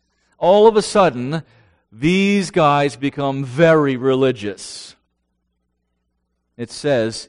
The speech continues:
"Each cried out to his god."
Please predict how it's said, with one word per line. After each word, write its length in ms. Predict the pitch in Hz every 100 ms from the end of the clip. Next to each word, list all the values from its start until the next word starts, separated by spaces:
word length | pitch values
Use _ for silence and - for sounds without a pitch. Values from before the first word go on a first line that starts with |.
| _
"Each 420 | 185 180 170 -
cried 480 | - - 156 160 156
out 400 | 147 147 117 - -
to 160 | 147
his 280 | 120 143 120
god." 560 | 113 131 113 87 92